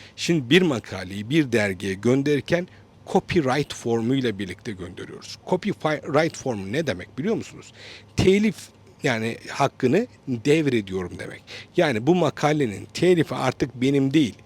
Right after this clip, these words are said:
senin demek dergi. Şimdi bu şekilde gönderdikten sonra eğer dergi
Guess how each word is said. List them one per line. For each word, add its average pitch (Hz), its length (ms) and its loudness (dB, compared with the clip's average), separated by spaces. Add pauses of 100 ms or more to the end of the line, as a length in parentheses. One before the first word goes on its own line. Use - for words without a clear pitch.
(120)
senin 190 680 6
demek 95 380 -6
dergi. - 520 -10 (480)
Şimdi 185 360 2
bu 202 100 4
şekilde 127 420 0
gönderdikten 127 800 2
sonra 107 240 -2
eğer 151 500 2
dergi 143 480 4